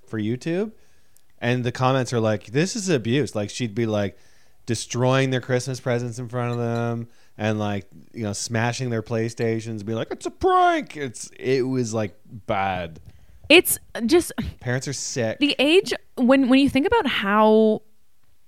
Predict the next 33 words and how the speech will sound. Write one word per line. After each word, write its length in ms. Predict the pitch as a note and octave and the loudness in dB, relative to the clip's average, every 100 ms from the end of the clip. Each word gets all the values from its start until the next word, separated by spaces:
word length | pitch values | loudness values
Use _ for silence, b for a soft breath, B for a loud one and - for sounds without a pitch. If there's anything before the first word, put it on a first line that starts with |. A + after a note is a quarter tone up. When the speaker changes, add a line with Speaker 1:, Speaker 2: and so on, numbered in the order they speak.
| - - - | -20 -20 -10
Speaker 2:
how 680 | - - C4+ D#4+ G4 G4 - - - - - - - - - | -4 -2 2 4 8 8 8 0 -20 -20 -20 -20 -20 -8 -4
susceptible 840 | A#3 - - A3+ A#3+ A#3 A#3 B3 | -4 -2 0 2 4 4 4 6
you 200 | A#3+ G#3+ | 8 8
are 300 | F3+ F3+ F3+ | 8 8 6
when 200 | E3 F3+ | 4 2
you're 160 | F3+ F3 | 2 2
younger 500 | E3+ D#3+ D#3+ D3+ D#3+ b b b - | 2 0 0 -2 -2 b b b -4
and 100 | G3+ | 0
how 140 | F#3 A#3 | 2 4
much 240 | C4 - | 4 4
that 180 | A3+ D#3+ | 4 6
contributes 580 | A3 F#3+ G3 F#3 - - | 4 4 4 2 0 0
to 120 | F#3+ | 4
the, 120 | F3 | 4
like, 160 | E3 D#3+ | 4 2
the 100 | - | 2
adult 300 | E3 E3 E3 | 4 4 4
you 140 | F3 | 2
grow 200 | F3 E3 | 4 6
up 160 | D3+ - | 6 4
to, 180 | A3 G#3 | 2 2
like, 200 | E3+ F3 | 2 2
what 140 | - | 0
kind 140 | - | 0
of 80 | E3+ | -4
trauma 440 | - - D3 D#3+ E3+ | -2 0 2 2 0
you 200 | D#3 D3+ | 0 -2
experience 600 | - - D3 C#3+ D3 - B B B | -4 -6 -4 -4 -6 -8 B B B
as 200 | - F#3 | 2 4
a 40 | F3 | 6
Speaker 1:
Yeah. 40 | |
Speaker 2:
young 240 | F3 D3+ D#3+ | 4 4 0
child. 440 | E3 D3 D#3+ B3 | 0 2 2 0